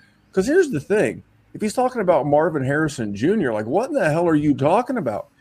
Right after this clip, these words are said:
He's been called the greatest wide receiver prospect since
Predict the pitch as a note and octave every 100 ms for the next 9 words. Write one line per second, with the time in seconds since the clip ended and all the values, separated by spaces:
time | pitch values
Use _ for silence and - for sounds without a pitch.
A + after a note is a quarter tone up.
0 | _ _ _ G3 G3 A3+ A3+ - F3+ C#3+
1 | B2+ G#2+ B2 A#2 C#3+ E3 E3 A#2 A#2 C3
2 | C3 - C3+ C3 - A#2+ A2+ A2+ - A#2
3 | A2+ _ - - - C3 C3 - -